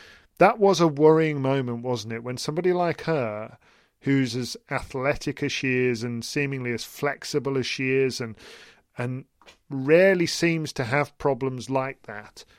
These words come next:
when, when she pulls up like that, it does shake you,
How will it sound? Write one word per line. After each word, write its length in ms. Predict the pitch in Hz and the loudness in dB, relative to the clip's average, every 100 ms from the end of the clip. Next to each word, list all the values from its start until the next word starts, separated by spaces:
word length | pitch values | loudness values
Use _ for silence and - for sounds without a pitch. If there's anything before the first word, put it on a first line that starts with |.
| _ | _
when, 300 | 147 147 151 - | -2 -2 -6 -6
when 180 | 147 | -4
she 200 | 151 - | -2 -2
pulls 380 | 156 - 156 139 | -2 2 2 2
up 220 | 147 147 156 | 0 -2 -4
like 200 | 117 120 | -6 -6
that, 180 | 117 | -6
it 140 | 127 - | -8 0
does 180 | 147 143 | 0 0
shake 480 | - 151 143 139 | 0 -2 -2 -6
you, 180 | - 113 | -16 -18